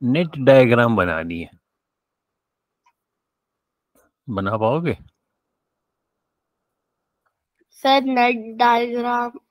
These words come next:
Speaker 2: मतलब?
Speaker 1: net diagram मतलब ये वाली, जैसे ये, ये, ये तो shape है और ये तीन जो है, ये net diagrams है।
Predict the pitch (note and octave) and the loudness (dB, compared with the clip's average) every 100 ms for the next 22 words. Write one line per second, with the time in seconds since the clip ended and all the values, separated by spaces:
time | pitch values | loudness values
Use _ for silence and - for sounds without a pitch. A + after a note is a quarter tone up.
0 | _ A#3 A3 _ A3+ C4+ - G3 _ G3 | _ -12 -12 _ -8 -8 -10 -20 _ _
1 | F#3 _ _ _ _ _ _ _ _ _ | _ _ _ _ _ _ _ _ _ _
2 | _ G#2 A2 A#2+ A#2 A2+ G#2+ A#2+ B2 A2 | _ -4 -2 0 2 2 2 -2 -2 -4
3 | A#3 F#3+ D3 G#2 F#2+ E2 F#2+ F2 A2 G#2 | -2 0 2 0 -2 -8 -10 -8 -8 -8
4 | F#2 F2 - _ _ _ _ _ _ _ | -8 -8 -12 _ _ _ _ _ _ _
5 | _ _ _ _ _ _ A#2 B2+ - A#2 | _ _ _ _ _ _ 0 0 0 0
6 | C3+ C3 D3+ - C3+ C#3+ D#3+ E3+ F3 - | 0 0 -4 0 2 4 2 0 -2 -6
7 | _ B2+ G#2+ G2+ A#2 C3+ C#3 C#3+ D3 C3+ | _ -6 -6 -2 -2 -2 -4 -2 -2 0
8 | D3 D3+ C#3 C#3 C#3 B2+ C3 - G#2+ G2 | 0 0 -2 -2 -2 -4 -4 -10 -8 -4
9 | F2 F2+ F2 F2 E2 - | -4 -6 -10 -10 -18 -20